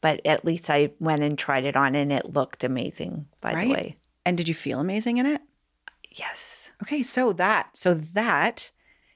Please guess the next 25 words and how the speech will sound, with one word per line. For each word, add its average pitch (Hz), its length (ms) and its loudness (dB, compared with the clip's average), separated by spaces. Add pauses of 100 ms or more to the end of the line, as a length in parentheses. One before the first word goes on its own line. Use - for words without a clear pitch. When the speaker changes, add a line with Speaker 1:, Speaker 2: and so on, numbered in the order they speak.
(160)
Speaker 2:
is 185 260 4
the 190 80 0
practice - 720 -6 (100)
to - 140 2
me, - 420 0 (520)
is 190 200 4
the 185 120 2
remembrance 185 1120 2
of 165 120 0
that 165 200 2
direct 139 260 -2
experience. - 800 -8 (320)
It's - 140 -6
not 349 220 -2
really 233 200 4
about 190 180 2
the - 60 -4
jacket. 151 560 -6 (840)
It's 185 180 -2
about 180 420 2 (340)
how 202 280 2
do 247 120 2
I 262 120 4
feel 143 640 -2
emotionally, 160 680 -2